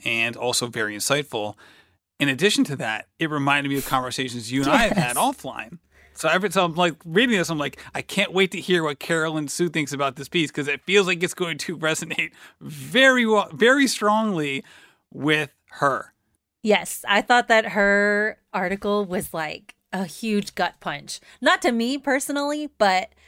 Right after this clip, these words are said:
Speaker 2: it's just the oomph, the power, the emotion, and the truth, I feel like, that she describes. I j-, it resonated with me so much. Um, and I wanna read, I, I wanna read, like, a short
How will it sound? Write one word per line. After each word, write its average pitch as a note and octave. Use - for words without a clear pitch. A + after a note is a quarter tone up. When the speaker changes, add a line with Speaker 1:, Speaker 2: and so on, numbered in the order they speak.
Speaker 2:
it's G3+
just G3+
the G3
oomph, G#3
the F3+
power, F#3
the D#3
emotion, F3
and F#3+
the G#3+
truth, D4
I D#3+
feel E3
like, -
that E3+
she G3
describes. E3+
I F#3+
j-, G#3
it F#3+
resonated F3+
with D#3+
me D#3+
so E3+
much. D#3+
Um, D#3+
and F#3
I F#3
wanna F#3
read, E3
I, -
I F#3
wanna E3
read, D3
like, D#3
a F3
short D3